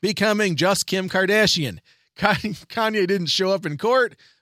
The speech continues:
but he did drop a new song called Easy with a video that shows him burying a claymation Pete Davidson up to his neck in a hole.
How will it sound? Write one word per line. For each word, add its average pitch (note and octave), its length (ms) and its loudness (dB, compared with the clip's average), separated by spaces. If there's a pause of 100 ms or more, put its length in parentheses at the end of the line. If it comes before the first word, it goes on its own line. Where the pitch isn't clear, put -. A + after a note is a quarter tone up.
but A3+ 140 -4
he A3+ 80 -4
did A#3 180 -2
drop A#3 260 0
a G3 60 -2
new G#3 180 0
song F#3+ 360 0
called D#3 260 -2
Easy A3 380 -2
with E3 140 -6
a D3 40 -4
video A#3 640 0 (460)
that C#3+ 120 -8
shows G3 400 0
him E3 220 -4
burying E3+ 460 -2
a B2+ 180 -8
claymation D#3 920 -2
Pete F3 260 -6
Davidson B2+ 560 -4
up A2+ 220 -10
to B2 120 -4
his G#2+ 200 -4
neck G#2 320 -12
in A2+ 100 -14
a A2 60 -12
hole. G#2 680 -8